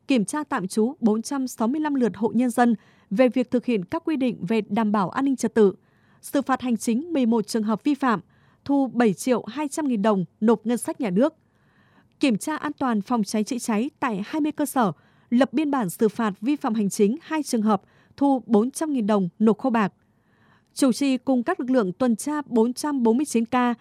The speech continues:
với một nghìn chín trăm mười tám lượt người tham gia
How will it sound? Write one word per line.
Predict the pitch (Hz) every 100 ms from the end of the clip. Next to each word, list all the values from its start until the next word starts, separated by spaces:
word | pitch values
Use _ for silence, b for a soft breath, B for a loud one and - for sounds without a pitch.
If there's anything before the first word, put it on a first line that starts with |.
| b b
với | 196 247
một | 349 311
nghìn | 240 233 220
chín | - 247
trăm | - 320 320
mười | 247 208
tám | - 214
lượt | 320 233
người | 220 196
tham | 262 269
gia | - 269